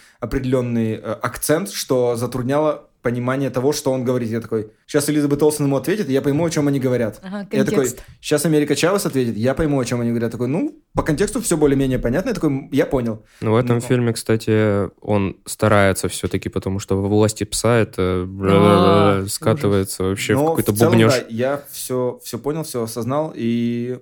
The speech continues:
Speaker 1: мне очень, очень сильно понравилось, и это хороший опыт был. Я надеюсь, что когда-нибудь его еще получится повторить.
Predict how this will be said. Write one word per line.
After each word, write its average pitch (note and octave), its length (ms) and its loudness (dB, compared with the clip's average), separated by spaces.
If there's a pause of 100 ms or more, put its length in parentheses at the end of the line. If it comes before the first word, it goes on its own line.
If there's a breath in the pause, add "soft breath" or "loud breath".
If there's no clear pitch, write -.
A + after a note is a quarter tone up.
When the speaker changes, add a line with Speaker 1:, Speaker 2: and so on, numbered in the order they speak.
Speaker 1:
мне B2 440 -4 (220)
очень, A#2 400 -12
очень A2+ 200 -10
сильно A#2 260 -6
понравилось, A#2 500 -4
и A2 60 -8
это A2 400 -8
хороший A#2 500 -6
опыт A#2+ 260 -10
был. A#2 180 -6
Я G#2 80 -8
надеюсь, G#2 260 -10
что G2+ 220 -14
когда-нибудь G#2 480 -12
его G2+ 80 -10
еще - 200 -16
получится G2 460 -16
повторить. - 480 -18